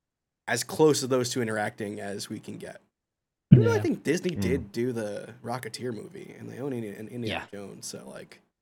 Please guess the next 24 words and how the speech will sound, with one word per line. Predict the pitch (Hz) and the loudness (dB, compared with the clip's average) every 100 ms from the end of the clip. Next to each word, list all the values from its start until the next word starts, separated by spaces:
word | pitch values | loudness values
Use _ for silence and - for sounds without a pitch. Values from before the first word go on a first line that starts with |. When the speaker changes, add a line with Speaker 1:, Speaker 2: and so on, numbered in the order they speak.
| _ _ _ _ | _ _ _ _
Speaker 1:
maybe. | 104 127 104 - _ _ _ | -8 -8 -8 -14 _ _ _
But | - - _ _ _ _ _ _ _ _ _ _ _ _ _ _ _ _ _ _ _ - | -20 -20 _ _ _ _ _ _ _ _ _ _ _ _ _ _ _ _ _ _ _ -2
Speaker 4:
I, | 120 165 | 2 8
uh, | 180 143 139 127 127 123 117 113 107 104 | 10 10 10 10 10 8 8 6 6 4
thought | - 117 | 0 0
it | 170 | 0
was | 160 | -2
kinda | - 185 | 0 2
dumb. | 131 139 - - _ _ _ _ _ _ _ | 4 4 2 -2 _ _ _ _ _ _ _
Speaker 2:
Damn. | 120 131 131 127 120 117 113 107 107 107 | 4 8 8 6 2 0 -2 -6 -8 -10
Hot | - 131 135 | -4 -2 0
take, | 139 120 | 0 0
Hale. | - 113 113 - - _ _ _ _ _ - - _ - _ _ _ _ _ - | -2 -4 -4 -6 -20 _ _ _ _ _ -20 -20 _ -20 _ _ _ _ _ -12
Speaker 4:
It | 80 - | -10 -4
just | 123 - | -4 0
didn't, | 131 127 123 - _ _ _ | 2 4 2 -2 _ _ _
yeah, | 107 104 | -4 -2
it | |
just | - - | 0 0
didn't | 143 131 104 - _ _ - | 2 2 0 -8 _ _ 2
do | 123 | 4
anything | 139 123 101 92 | 6 4 0 -4
for | 95 | -6
me. | 87 82 | -6 -8